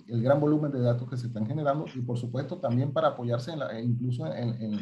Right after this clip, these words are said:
en los análisis y la tendencia. Hay sistemas actualmente, por ejemplo, en el campo de las válvulas de control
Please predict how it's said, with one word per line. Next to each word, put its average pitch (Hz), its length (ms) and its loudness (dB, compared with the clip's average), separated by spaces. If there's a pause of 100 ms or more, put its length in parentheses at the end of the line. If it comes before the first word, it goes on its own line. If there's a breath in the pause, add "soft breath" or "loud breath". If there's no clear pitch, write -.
(120)
en 104 120 -2
los 101 100 -2
análisis 151 420 0
y 120 120 4
la 107 120 2
tendencia. 113 540 0
Hay 104 140 -6
sistemas 143 500 -2
actualmente, 131 480 -2
por 117 220 -8
ejemplo, 110 320 -4
en 120 120 0
el 104 60 -2
campo 110 380 -4
de 120 60 -2
las 104 100 0
válvulas 117 300 0
de 123 60 -6
control 120 380 -4